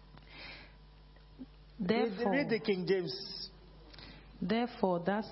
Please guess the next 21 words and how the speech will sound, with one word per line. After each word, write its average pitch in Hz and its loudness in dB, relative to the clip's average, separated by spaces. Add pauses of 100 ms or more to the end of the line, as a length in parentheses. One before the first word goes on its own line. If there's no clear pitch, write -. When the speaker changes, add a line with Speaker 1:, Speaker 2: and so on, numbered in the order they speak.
Speaker 2:
saith 190 2
the 156 2
Lord, 156 2 (460)
if 254 2
thou 190 4
return, 165 0 (540)
then 208 2
will 175 4
I 180 2
bring 185 0
thee 180 2
back, 151 0 (580)
and 185 2
thou 208 4
shalt 185 0 (100)
stand 196 2
before 180 2
me. 156 0 (160)
And 165 2
if 226 2
thou 185 2